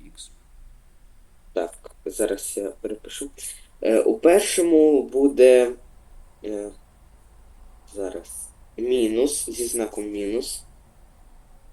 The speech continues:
Speaker 2: Відповідь. Е, мінус одна ціла, а ні, е, нуль цілих, е, пробачте, шість десятих.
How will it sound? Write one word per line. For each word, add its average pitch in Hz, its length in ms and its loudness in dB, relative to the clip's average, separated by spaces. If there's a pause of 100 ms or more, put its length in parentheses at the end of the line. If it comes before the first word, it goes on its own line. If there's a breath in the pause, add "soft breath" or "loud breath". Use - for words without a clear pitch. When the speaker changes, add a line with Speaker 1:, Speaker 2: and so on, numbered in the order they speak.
(460)
Speaker 2:
Відповідь. 120 640 -2 (600)
Е, 101 560 2
мінус 135 920 0 (1500)
одна 117 720 -2 (880)
ціла, 131 720 -2 (520)
а 135 100 2
ні, 139 260 6
е, 135 220 10
нуль 156 220 6
цілих, - 600 0
е, - 120 -4
пробачте, 107 580 -4
шість - 520 -2
десятих. 104 560 -6